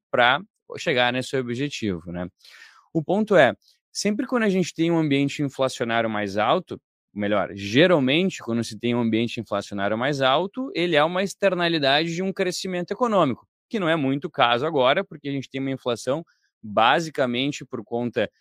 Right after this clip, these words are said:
né, como a Elisa bem mencionou, por políticas econômicas que eventualmente até foram exageradas para o combate ao covid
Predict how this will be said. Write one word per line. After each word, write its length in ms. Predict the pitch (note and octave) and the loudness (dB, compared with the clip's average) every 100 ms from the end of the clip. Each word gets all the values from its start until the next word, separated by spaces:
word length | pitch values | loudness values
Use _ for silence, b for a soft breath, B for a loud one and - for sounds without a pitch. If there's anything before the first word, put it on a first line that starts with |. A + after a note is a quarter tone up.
| _ _ _ - | _ _ _ -6
né, 220 | G#2 F#3 | -4 -2
como 160 | A#2 | -2
a 40 | A#2 | 0
Elisa 200 | A#2+ A2+ | -2 -2
bem 120 | A2 | -2
mencionou, 540 | A#2 A2 - A2+ G#2 - | -2 -4 -4 -2 -4 -4
por 180 | G#2 | -10
políticas 500 | - A#2+ C3 - B2+ | -4 -2 -2 -2 -4
econômicas 680 | A#2+ B2 A2+ A#2 A2 A#2 G#2+ | -4 -4 -2 -2 -2 -4 -6
que 100 | - | -6
eventualmente 480 | A2+ A#2 B2 A#2+ A#2+ | -6 -6 -6 -8 -6
até 200 | G#2+ B2+ | -4 -4
foram 220 | - A#2+ | -4 -6
exageradas 800 | A2 A#2 G#2+ G#2+ G2 A2+ G3 B3+ | 0 0 2 2 4 4 2 -6
para 160 | - A2+ | -6 -8
o 20 | |
combate 400 | - G#2 G#2+ - | -4 0 0 0
ao 100 | G#2 | -4
covid 580 | - G2+ G2 B2 E3 | -4 -6 -4 -4 -4